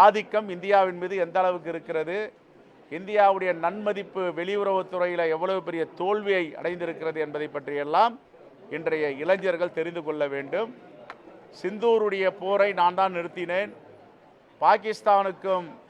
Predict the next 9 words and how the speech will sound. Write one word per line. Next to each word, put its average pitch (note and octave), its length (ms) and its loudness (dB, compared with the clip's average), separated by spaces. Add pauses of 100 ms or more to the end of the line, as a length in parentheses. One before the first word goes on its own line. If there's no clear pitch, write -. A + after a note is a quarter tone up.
இந்தியாவிற்கும் G3 760 4
போர் F#3+ 320 0
மூலம் F#3 240 4
இருந்தது, E3+ 360 0 (840)
அதை D#3+ 120 0 (120)
நான் G#3+ 200 8 (100)
தலையிட்டு A3+ 360 2 (100)
நிறுத்துங்கள் A3 520 -2
என்று F#3+ 140 -6